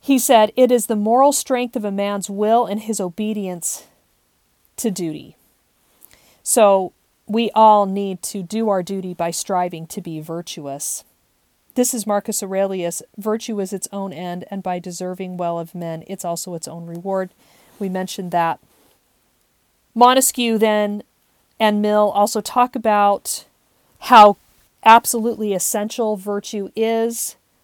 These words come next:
for a republican government. I mean, this is just practical. This is just looking back on republican forms of government, and they always fell into,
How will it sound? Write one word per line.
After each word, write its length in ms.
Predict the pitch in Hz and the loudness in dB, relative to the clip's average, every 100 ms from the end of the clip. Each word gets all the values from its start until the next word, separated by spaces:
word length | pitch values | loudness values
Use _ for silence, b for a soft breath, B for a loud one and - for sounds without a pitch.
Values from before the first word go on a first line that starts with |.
| _ | _
for 360 | - 247 220 | -10 0 2
a 120 | 208 | 2
republican 680 | 202 208 - 214 208 - 180 | 0 -4 -2 -2 -2 -6 -2
government. 680 | 202 214 240 247 240 233 - | 2 2 0 -2 -4 -8 -10
I 60 | 208 | -8
mean, 180 | 196 | -4
this 220 | 185 208 208 | -2 -2 -4
is 140 | 185 | -8
just 240 | 190 - | -6 -8
practical. 500 | - 202 202 220 202 | -4 -4 -4 -8 -8
This 220 | 196 202 208 | -4 -6 -6
is 100 | 175 | -10
just 220 | 185 202 | -10 -4
looking 320 | 208 220 196 | -4 -4 -6
back 340 | 190 190 190 | -2 -2 -4
on 320 | - 190 185 180 b b | -8 -10 -10 -14 b b
republican 540 | 220 226 214 202 196 | -6 -2 -2 -2 -6
forms 420 | 170 214 214 226 240 | -6 -2 -2 -2 -6
of 140 | 214 | -2
government, 480 | 233 226 226 226 226 196 | -2 0 -2 -4 -6 -8
and 100 | 185 | -8
they 140 | 180 | -8
always 840 | 190 190 196 196 190 190 190 - b b b b _ | -4 -4 -2 -2 -2 -4 -6 -10 b b b b _
fell 440 | - 226 214 208 | 0 2 4 2
into, 1000 | 202 196 190 - 220 196 185 180 180 | -2 -8 -8 -8 -8 -6 -6 -6 -8